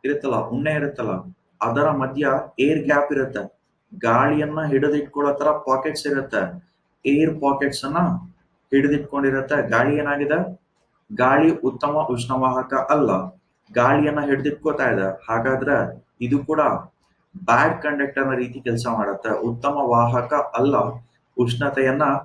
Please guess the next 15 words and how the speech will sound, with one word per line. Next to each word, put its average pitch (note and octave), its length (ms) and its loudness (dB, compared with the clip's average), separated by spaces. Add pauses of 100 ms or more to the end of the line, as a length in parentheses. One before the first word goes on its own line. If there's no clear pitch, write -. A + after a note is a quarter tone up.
(360)
transfer C#3 500 0
ಮಾಡೋದಿಲ್ಲ. A2 500 0
ಅರ್ಥ A#2 520 -2
ಏನು? C#3 540 -2 (380)
ನಾನು C3+ 240 0
ಉಲನ್ನ C#3+ 500 2 (560)
ಕ್ಲಾತ್ C3 300 2
ಅನ್ನ D3 100 0
ಹಾಕೊಂಡು C3 460 -2
ಕೂತಿದೀನಿ C3+ 440 0
ಅಂದ್ರೆ G#2+ 500 -2 (340)
ನನ್ನ C#3 340 2
ದೇಹದ C#3+ 260 2
ಉಷ್ಣಾಂಶ C#3+ 520 -2
ಹೊರಗೋಗಲ್ಲ, C3 760 2